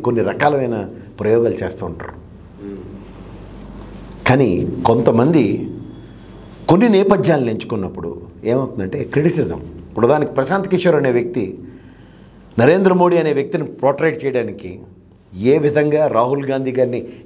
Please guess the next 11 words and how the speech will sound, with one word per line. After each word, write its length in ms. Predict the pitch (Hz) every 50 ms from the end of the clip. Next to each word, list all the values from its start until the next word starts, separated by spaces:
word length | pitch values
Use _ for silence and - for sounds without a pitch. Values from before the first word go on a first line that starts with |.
| 127 117
ఇండివిడ్యువల్ 480 | 127 135 151 151 156 - 151 147 - -
క్యాస్టికేడింగ్ 540 | 131 120 - - - - 131 117 113 113 98
చేయడానికి 320 | 110 107 101 101 95 92 92 92
వాడుకున్నారో, 480 | 101 101 98 104 101 95 87 104 160 - - - - - - - - - - - - - 101
అలాగా 300 | 117 117 104 87 87 82 80 - - - - - - - - - - - - - - - - - - - -
కొంతమందిని 640 | 170 226 - 254 202 175 180 185 151 143 123 127 127 - - - -
ప్రేరేపించి 680 | 123 143 170 202 220 165 143 135 123 113 - - 139 196 - - - - -
కొంతమంది 480 | - - 220 214 240 190 175 185 196 202 180
వ్యక్తులు 280 | 165 - 175 - 165 156 151
వాళ్ళ 120 | 139 127 120 -
స్వార్థ 280 | 120 123 135 131 127